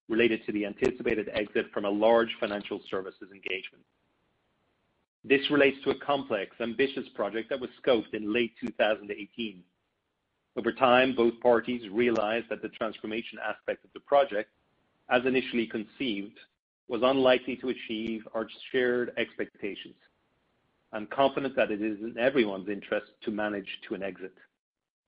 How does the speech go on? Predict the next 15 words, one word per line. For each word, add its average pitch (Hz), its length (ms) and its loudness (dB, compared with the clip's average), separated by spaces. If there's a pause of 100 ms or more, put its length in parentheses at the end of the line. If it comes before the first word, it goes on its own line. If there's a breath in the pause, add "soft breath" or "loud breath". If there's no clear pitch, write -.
(840)
Jan 131 200 6
will 131 100 6
provide 120 380 4
more 135 200 4
details 110 460 0
on 110 140 -4
the 98 120 -10
financial 120 400 -4
implications 113 600 -6
of 110 140 -4
this 123 200 0
exit 98 340 -6
in 117 120 -6
his 107 200 -2
remarks. 117 420 2